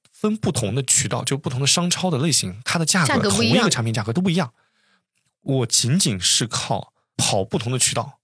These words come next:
Speaker 1: 我就可以把同一个产品的价格降百分之二十。
Speaker 2: 对，就是如果他去山姆买，他肯定最后拿的最便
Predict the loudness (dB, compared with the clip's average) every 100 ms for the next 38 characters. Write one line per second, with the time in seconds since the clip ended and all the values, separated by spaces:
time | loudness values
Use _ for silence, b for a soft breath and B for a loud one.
0 | -6 -2 -2 -2 -2 -2 -4 -4 -2 0
1 | -2 -2 -4 -2 -2 -2 -2 -2 0 -2
2 | -4 -2 0 0 -2 -6 _ _ -4 0
3 | 2 2 0 0 0 0 2 2 2 2
4 | 4 4 2 2 2 2 2 0 0 0
5 | 2 2 2 2 2 2 0 -2 0 0
6 | 0